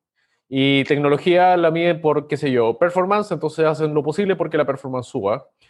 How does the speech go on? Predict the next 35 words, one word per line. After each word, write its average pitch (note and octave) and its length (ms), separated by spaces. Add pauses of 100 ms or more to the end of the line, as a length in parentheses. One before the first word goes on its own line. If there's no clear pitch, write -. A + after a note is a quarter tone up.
(200)
Y C3 180
el C3 120
tema E3+ 380
es F3 100
justamente E3 540
que C3 340
no B2 180
siempre D3 460
lo C3+ 140
que B2 160
me-, A#2+ 180
mejora A2+ 380
la B2+ 100
performance C3+ 460
mejora B2+ 240
el B2 60
N A#2+ 160
P F3+ 120
S, G3 260
o A#2+ 120
también, C#3 560
peor A#2 180
todavía, B2+ 560
es - 160
que B2+ 360 (500)
si B2+ 340
hay C#3 120
demasiados D#3 400
incentivos D#3 460
en D#3 80
mejorar C#3 360
una D#3 180
sola C#3+ 220
métrica D3 340
unidimensional, A#2+ 880